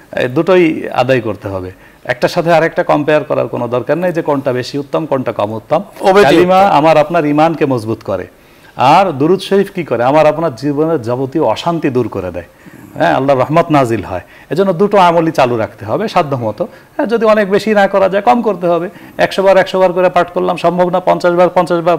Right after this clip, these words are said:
Speaker 1: পাঠ করবো, তাও সম্ভব না। দশ বার, দশ বার পাঠ করবো, কিন্তু দুটোই চালু থাকতে হবে। একটা উত্তম আর একটা কম উত্তম, এরকম
Speaker 2: এইভাবে
Speaker 1: বিষয়
Speaker 2: কম্পেয়ার
Speaker 1: নয়।
Speaker 2: করা
Speaker 1: দুটো
Speaker 2: ঠিক।
Speaker 1: আলাদা আমল, দুটোরই আলাদা ফায়দা আছে।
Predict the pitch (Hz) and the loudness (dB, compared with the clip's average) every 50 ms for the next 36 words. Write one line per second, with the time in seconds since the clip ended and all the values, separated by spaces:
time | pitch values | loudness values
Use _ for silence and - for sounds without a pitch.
0 | 151 - 160 151 - - - - 165 - - 147 156 190 202 - - 190 185 180 | 0 -2 -4 -4 -2 -6 -8 -8 -6 -2 2 4 4 4 2 2 0 -2 0 0
1 | 180 180 180 175 165 147 170 170 160 160 175 170 156 156 170 165 151 165 160 - | -2 0 0 -2 0 2 2 2 2 2 2 2 4 2 2 2 2 0 0 0
2 | - 151 147 - - - 160 196 208 - 202 180 185 165 226 185 196 185 165 - | 0 -2 -2 -4 -10 -10 -8 -8 -6 -6 -6 -4 -2 -2 0 0 2 0 2 0
3 | 139 127 120 - 113 104 - - 104 95 101 120 170 233 - - - - - - | 0 -2 -2 -4 -6 -8 -8 -8 -10 -8 -8 -8 -8 -10 -12 -20 -20 -20 -20 -14
4 | - - - - - - - - - - - - 156 151 160 - 135 131 135 135 | -6 -6 -6 -4 -4 -6 -6 -6 -8 -6 -2 -2 -2 -2 -2 -4 -4 -4 -4 -4
5 | - 139 - 143 139 139 135 135 - 180 208 - - 151 147 175 170 147 135 156 | -6 -4 -2 -2 -2 -2 -4 -4 -4 -4 -4 -4 -2 0 2 2 2 2 0 -2
6 | 135 135 131 117 - - 104 104 92 90 120 185 131 - 180 - 185 185 - 147 | 0 -2 -4 -4 -4 -4 -4 -4 -4 -4 -4 -4 -4 -4 -4 -4 -4 -2 0 2
7 | 151 143 127 120 107 95 92 90 92 - - - - - _ - - 156 190 185 | 2 2 2 0 -2 -4 -6 -8 -12 -12 -16 -20 -20 -20 _ -8 -2 -2 0 0
8 | 190 180 170 151 139 135 127 117 - - - 101 98 92 92 101 - - - | 2 2 2 2 2 2 0 0 -2 -4 -4 -6 -6 -6 -8 -10 -10 -12 -18